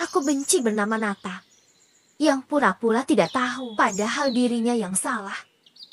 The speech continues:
Dalam mengabaikan perkataan Aileen, "Kembalilah ke kamarmu untuk sementara waktu.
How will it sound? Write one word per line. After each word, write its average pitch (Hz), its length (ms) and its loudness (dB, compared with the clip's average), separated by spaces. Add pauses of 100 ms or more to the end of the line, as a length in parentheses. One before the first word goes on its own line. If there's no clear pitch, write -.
(1300)
Dalam 262 480 4
mengabaikan 262 640 0
perkataan 202 560 -2
Aileen, 233 480 -4 (1200)
"Kembalilah 285 540 2
ke 294 100 -6
kamarmu 247 480 0 (1120)
untuk 269 240 0
sementara 208 480 0
waktu. 214 480 0